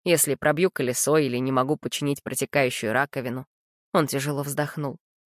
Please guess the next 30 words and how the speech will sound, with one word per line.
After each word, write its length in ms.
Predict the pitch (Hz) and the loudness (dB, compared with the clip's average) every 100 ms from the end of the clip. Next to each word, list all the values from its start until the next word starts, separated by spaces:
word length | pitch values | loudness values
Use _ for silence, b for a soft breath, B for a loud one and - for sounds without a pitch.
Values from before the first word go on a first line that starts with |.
| - | -2
Но 80 | 156 | 2
вообще, 300 | 151 - 110 | 2 0 -4
какая 340 | 127 - 160 | -2 2 4
разница? 480 | 165 131 95 - - _ _ | 4 0 -4 -4 -6 _ _
Смысл 460 | - 226 208 - 143 | 0 4 4 4 2
распыляться 560 | 143 - 151 156 - | 0 0 2 2 2
на 120 | 135 127 | -2 0
такие 320 | 143 - 147 | 0 2 0
мелочи? 480 | 151 131 113 - - _ _ _ _ | 2 0 -4 -10 -14 _ _ _ _
Это 240 | 151 143 | 0 2
люди 280 | 143 165 139 | 2 2 0
в 60 | 139 | 0
нашей 320 | 127 - 131 | -2 -2 -4
жизни. 500 | 139 160 143 139 - _ _ _ _ _ _ _ _ _ | -2 -2 -2 -4 -8 _ _ _ _ _ _ _ _ _
Не 120 | 214 165 | 0 2
договорив, 520 | 160 165 165 175 160 | 4 4 4 2 2
он 120 | 147 | 0
покачал 460 | 147 156 143 151 143 | 0 0 2 2 2
головой. 480 | 151 151 147 143 - _ _ _ - | 2 2 0 -6 -12 _ _ _ -4
«Так, 180 | 151 - | -4 -2
я 180 | 147 143 | 2 4
вообще 280 | 156 - 160 | 4 2 2
не 100 | 135 | 2
собирался 500 | 131 135 131 131 139 | 2 4 4 2 -2
тут 180 | 131 139 | -2 -4
устраивать 480 | - 139 135 135 | 0 2 2 2
сеанс 280 | - 147 151 | 2 2 2
психологической 800 | - 147 127 127 131 - - 151 | 0 0 2 2 0 -4 0 0
помощи, 400 | - 110 80 - | 2 0 -2 -4
прости». 460 | - 160 - - | 0 0 0 -6